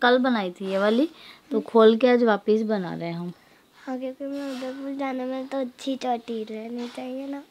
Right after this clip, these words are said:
Speaker 1: <laughs> और बिना भुवन क्या भेजा है तेरे लिए?
Speaker 2: वो क्या कहते हैं, वो रोटी बनाने वाला।
Speaker 1: अच्छा, तो हिया को हमारी रोटी बनाने आ गई है, क्योंकि हिया को किसने सिखाई है?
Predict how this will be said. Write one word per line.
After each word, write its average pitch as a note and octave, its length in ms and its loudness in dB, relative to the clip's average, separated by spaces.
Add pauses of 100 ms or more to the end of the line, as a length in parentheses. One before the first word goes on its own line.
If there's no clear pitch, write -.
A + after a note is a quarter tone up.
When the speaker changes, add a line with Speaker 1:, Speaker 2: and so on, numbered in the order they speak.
(280)
Speaker 1:
<laughs> - 4000 -6
और B3 60 0
बिना A3 280 6
भुवन C#4 320 6
क्या D4+ 120 6
भेजा C4+ 280 6
है C4+ 80 10
तेरे C4 180 6
लिए? C4+ 300 2 (600)
Speaker 2:
वो C4 920 0
क्या D4 180 -2
कहते D4+ 320 -2
हैं, D4+ 80 -4 (220)
वो D4+ 140 2
रोटी C4+ 360 0
बनाने C#4+ 580 -2
वाला। G#3+ 480 -8 (320)
Speaker 1:
अच्छा, G3 560 -8
तो G#3 160 -2
हिया A3 320 6
को B3 160 4
हमारी B3 280 6
रोटी A3+ 220 4
बनाने A#3 400 4
आ G#3+ 160 4
गई C4+ 280 2
है, D4 140 2 (460)
क्योंकि A#3 260 0
हिया A3+ 260 4
को B3+ 120 4
किसने C4+ 360 2
सिखाई D4+ 440 4
है? F4+ 180 4